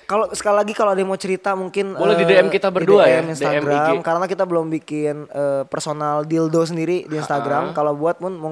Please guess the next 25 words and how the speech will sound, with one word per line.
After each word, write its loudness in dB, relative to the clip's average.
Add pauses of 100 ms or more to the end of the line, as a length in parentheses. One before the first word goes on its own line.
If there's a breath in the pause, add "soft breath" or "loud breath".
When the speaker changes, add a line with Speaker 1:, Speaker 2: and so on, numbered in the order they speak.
Speaker 1:
mungkin -12
boleh -2
cerita -2
aja 0
di -4 (480 loud breath)
akun -6 (220)
dari -6 (320)
Speaker 2:
Ah, -18
Speaker 1:
dildo 0
nanti. -4
Speaker 2:
ah, 0
ah, 0
nanti -8
kita -6
bakal 0
bawain, -2
sekali -4
lagi 0
nggak 0
bakal -2
dibawain 2
nama-nama -4
Speaker 1:
Iya, -4
Speaker 2:
kalian 4
ya, 2